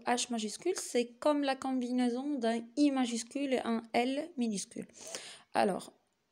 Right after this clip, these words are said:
on, on trace, euh, comme si on allait écrire le I majuscule et après,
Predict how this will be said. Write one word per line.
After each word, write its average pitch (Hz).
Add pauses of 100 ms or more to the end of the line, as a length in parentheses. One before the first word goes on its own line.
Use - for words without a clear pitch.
(520)
on, 220 (680)
on 220
trace, 233
euh, 202 (1600)
comme 233
si 233
on 220
allait 214
écrire 214
le 214
I 202
majuscule 262
et 226
après, 226